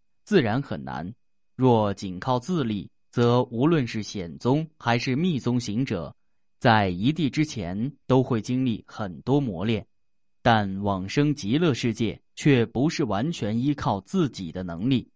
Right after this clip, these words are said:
而主要是依靠阿弥陀佛的愿力。佛陀的愿力是不可思议的，因为佛陀在三个无数大劫当中积累了众多资粮，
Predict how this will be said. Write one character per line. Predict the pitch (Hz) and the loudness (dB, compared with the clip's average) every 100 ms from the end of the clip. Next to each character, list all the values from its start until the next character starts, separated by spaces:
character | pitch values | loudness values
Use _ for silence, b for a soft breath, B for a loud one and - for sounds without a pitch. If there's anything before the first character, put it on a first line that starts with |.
| _ _ _ | _ _ _
而 | 110 165 190 | 2 4 2
主 | 104 98 | -2 2
要 | 135 | 2
是 | 123 117 | 2 0
依 | 143 | 0
靠 | 143 123 87 - | 0 -2 -4 0
阿 | 127 135 | 2 2
弥 | 139 139 | 0 -2
陀 | - 113 151 | -2 -2 -2
佛 | 98 107 | -2 -4
的 | 135 | 0
愿 | 180 147 90 | 2 0 -2
力。 | 87 65 _ _ _ _ _ _ _ | -8 -12 _ _ _ _ _ _ _
佛 | 107 139 | 0 2
陀 | 165 107 | 2 0
的 | 123 | 2
愿 | 143 123 | 4 2
力 | 113 104 95 | 0 -2 -4
是 | 92 123 | -4 -4
不 | 113 135 | -2 -2
可 | 113 90 | -4 -10
思 | - 131 | -6 -2
议 | 151 139 | 0 0
的， | 98 - _ _ _ _ _ | -2 -10 _ _ _ _ _
因 | 135 143 | 2 4
为 | 147 | 4
佛 | 139 113 | 2 0
陀 | 143 107 101 120 | 0 0 0 0
在 | 127 117 104 | 2 0 0
三 | - 139 143 | -2 -2 0
个 | 127 | -2
无 | 87 104 147 | -2 -2 -4
数 | - 135 | -2 -2
大 | 123 107 | -2 -2
劫 | 92 | -2
当 | 104 123 | 0 0
中 | 123 131 135 - | 2 0 0 -6
积 | - 131 127 | -2 2 2
累 | 101 | 2
了 | 87 98 | -2 -2
众 | 190 143 | -2 -2
多 | 98 113 | 0 0
资 | 117 127 | 0 0
粮， | 117 76 | 0 -2